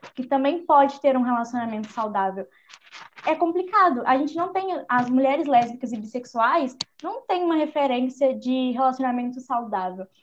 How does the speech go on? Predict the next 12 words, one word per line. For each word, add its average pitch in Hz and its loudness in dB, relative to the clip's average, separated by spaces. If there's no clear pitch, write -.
Não 285 -4
tem 330 0
uma 339 2
referência 302 2
que - -16
seja 311 0
fora, 330 4
sabe, 233 0
dessa 226 -8
caixinha 285 0
heteronormativa, 269 -2
tipo, - -14